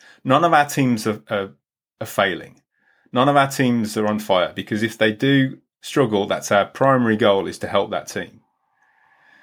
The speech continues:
If you were to go into reteaming with three teams basically on fire or, you know, kind of really struggling and, and that people aren't getting on and they're not making progress in the work or the, or the wider organisation is, is kind of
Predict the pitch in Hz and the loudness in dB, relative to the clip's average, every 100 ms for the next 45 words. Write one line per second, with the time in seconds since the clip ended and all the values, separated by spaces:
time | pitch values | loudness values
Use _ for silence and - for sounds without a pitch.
0 | _ _ _ _ _ 165 170 190 180 160 | _ _ _ _ _ -2 2 2 2 2
1 | 147 143 135 120 - 165 143 98 95 98 | 2 2 0 -2 0 2 2 0 -2 -6
2 | - 127 123 110 113 104 101 - - 127 | -4 0 0 0 -2 -2 -2 -6 -2 0
3 | 139 135 107 98 92 - 107 92 87 90 | 0 -4 0 0 -2 0 2 2 2 -2
4 | 87 - 110 85 82 107 95 107 117 104 | -4 -4 -4 -4 -4 -6 -4 0 2 2
5 | 98 - 127 113 104 101 101 110 101 95 | 0 -2 0 2 2 0 -2 -2 -2 -4
6 | - 113 107 98 104 98 92 98 104 104 | -4 -4 0 0 0 0 0 2 2 2
7 | 101 95 95 90 98 98 101 95 98 92 | 0 -2 -2 -4 -4 -8 -8 -4 -4 -4
8 | 95 90 113 113 107 92 - 98 95 101 | -8 -2 0 0 -2 -6 -6 -8 -2 0
9 | 104 95 95 92 101 104 95 87 - 113 | 2 0 -4 -2 0 0 -4 -10 -10 -12
10 | - 98 90 - | -8 -8 -8 -10